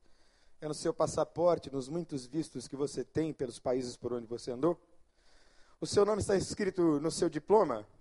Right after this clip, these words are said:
ou no seu olerite, na sua folha de pagamento? O seu nome está no Bank Boston, ou quem sabe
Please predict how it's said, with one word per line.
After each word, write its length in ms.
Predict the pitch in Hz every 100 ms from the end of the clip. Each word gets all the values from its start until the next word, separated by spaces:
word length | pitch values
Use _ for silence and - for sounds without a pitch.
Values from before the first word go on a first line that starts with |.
| -
ou 80 | 143
no 80 | 147
seu 300 | - 165 147
olerite, 680 | 160 151 170 175 - - - _ _ - -
na 80 |
sua 180 | 151 220
folha 240 | - 226 202
de 60 |
pagamento? 680 | - 170 147 160 160 - - - - - - _ - - - - -
O 60 | -
seu 220 | 208 214
nome 160 | 240 208
está 240 | - 208
no 180 | 185 139
Bank 300 | 110 180 -
Boston, 560 | 170 196 160 - 107 107
ou 140 | 135 135
quem 160 | 165
sabe 520 | - 180 165 147 120